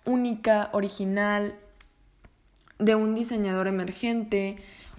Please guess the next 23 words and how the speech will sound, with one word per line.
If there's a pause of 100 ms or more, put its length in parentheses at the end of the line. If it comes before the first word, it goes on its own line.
o
simplemente
la
viste
en
la
tienda
departamental
y
dijiste,
"Nadie
va
a
tener
esto", (200)
tiene
que
ser
un
must-have
en
tu
armario.